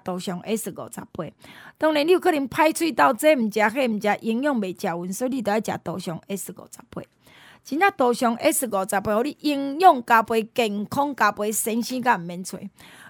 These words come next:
豆上S五十倍爱心的，咱是用液态胶囊，足好吸收，细粒啊，细胶粒啊，但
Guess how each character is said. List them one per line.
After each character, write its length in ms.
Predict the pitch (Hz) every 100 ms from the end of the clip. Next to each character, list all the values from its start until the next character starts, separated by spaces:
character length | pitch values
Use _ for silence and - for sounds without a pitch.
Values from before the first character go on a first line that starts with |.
| -
豆 180 | 285 302
上 220 | 330 285
S 340 | - 392 -
五 220 | 247 247
十 140 | 220 208
倍 120 | 247
爱 280 | - - 285
心 380 | 226 - 254 233
的， 160 | 233 196
咱 160 | 339
是 100 | 254
用 140 | 220 214 -
液 240 | 349 277
态 260 | - 302 226
胶 240 | 202 233
囊， 200 | 226 202 202
足 140 | 269
好 180 | 226 233
吸 140 | 233
收， 220 | 208 220 214
细 240 | - 294
粒 140 | 226
啊， 300 | 185 214 240 - - - -
细 220 | - 370
胶 160 | 247 247
粒 80 |
啊， 160 | 254 320
但 220 | - 220